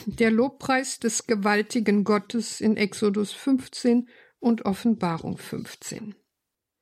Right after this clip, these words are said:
Das in nachexilischer Zeit entstandene Moselied Exodus fünfzehn greift in den ersten Versen auf das ältere, im jetzigen Textzusammenhang ihm angefügte Mirjam-Lied, Exodus fünfzehn, neunzehn bis einundzwanzig, zurück,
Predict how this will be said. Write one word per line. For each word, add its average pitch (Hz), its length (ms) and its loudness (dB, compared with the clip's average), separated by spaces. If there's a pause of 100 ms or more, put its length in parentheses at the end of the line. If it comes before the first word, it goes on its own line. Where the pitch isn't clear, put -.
(540)
Das 262 240 2
in 262 160 6
nachexilischer 254 920 4
Zeit 233 420 2
entstandene 220 840 4
Moselied 226 840 6
Exodus 196 560 0
fünfzehn 262 720 2 (300)
greift 247 480 0
in 247 100 4
den 247 260 2
ersten 269 520 2
Versen 226 540 2
auf 208 200 0
das 226 240 -2
ältere, 214 760 0 (460)
im 226 160 6
jetzigen 233 560 2
Textzusammenhang 226 1120 2
ihm 226 260 6
angefügte 240 880 2
Mirjam-Lied, 208 1120 4
Exodus 190 480 -2
fünfzehn, 220 680 2
neunzehn 208 560 4
bis 196 200 0
einundzwanzig, 196 1040 2
zurück, 220 500 2